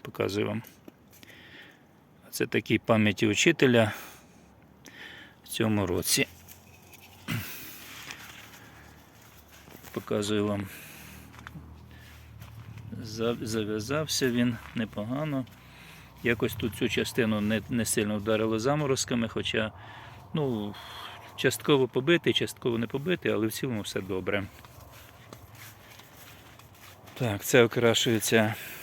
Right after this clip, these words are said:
Переяславська рада. Ламборджіні надувається. Текумзе, дві невеликі грони сигнальних, ось ще одна.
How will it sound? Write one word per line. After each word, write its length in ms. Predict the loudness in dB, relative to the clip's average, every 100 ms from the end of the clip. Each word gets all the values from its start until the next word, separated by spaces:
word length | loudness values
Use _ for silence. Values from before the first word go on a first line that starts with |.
| -12 -4
Переяславська 760 | 2 2 2 -2 -2 -2 0
рада. 340 | 2 2 2 0 -2 -16 -18 -20 -20 -20 -20 -20 -20 -20 -20 -20 -20 -20 -20 -10
Ламборджіні 720 | -2 -2 0 -2 -2 0 0 0
надувається. 1000 | 0 0 0 4 4 4 0 -2 -4 -4 -10 -18 -18 -8
Текумзе, 640 | 0 2 2 2 4 2 2 -4 -8
дві 360 | -2 4 4 4
невеликі 540 | 4 4 4 4 0
грони 400 | 2 4 4 2 -2 -18 -18 -18 -20 -16
сигнальних, 800 | -6 -2 0 4 6 6 4 0
ось 140 | -2 2
ще 260 | 4 6
одна. 380 | 6 4 2 0